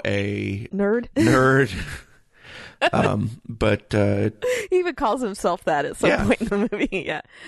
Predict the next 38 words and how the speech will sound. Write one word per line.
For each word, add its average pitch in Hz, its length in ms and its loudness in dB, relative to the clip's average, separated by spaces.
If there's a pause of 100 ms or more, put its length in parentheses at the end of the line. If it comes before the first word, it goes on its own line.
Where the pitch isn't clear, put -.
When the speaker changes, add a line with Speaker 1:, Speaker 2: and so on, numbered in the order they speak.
(220)
Speaker 1:
But 160 120 0
that's 285 200 0
okay, 226 300 2
'cause, - 340 -6
you 226 80 -4
know, - 180 -4
Speaker 2:
Yeah. 339 100 2
Speaker 1:
nerd, 339 340 4
nerd's 262 340 2
not 370 220 0
bad. 381 520 0 (240)
Speaker 2:
Yeah. 311 260 2 (160)
Speaker 1:
Um, 107 140 -2
but 127 440 0
he's, 170 920 -2
his 139 300 2
Speaker 2:
You 302 80 4
and 302 80 0
I 294 160 2
were 302 120 0
probably 208 520 -2
nerds. 175 600 -2 (180)
<laughs> - 220 -20
Speaker 1:
I'm, 110 280 2 (160)
I 127 180 0
am 110 260 -2
definitely, 117 600 0
I'm 143 220 2
both 127 240 -4
nerd 117 340 2
and 107 140 -6
geek. 120 220 -2
I 113 60 2
used 320 240 0
to 285 100 0
have 107 340 0 (100)
a, 104 460 -2 (560)
uh, 98 320 0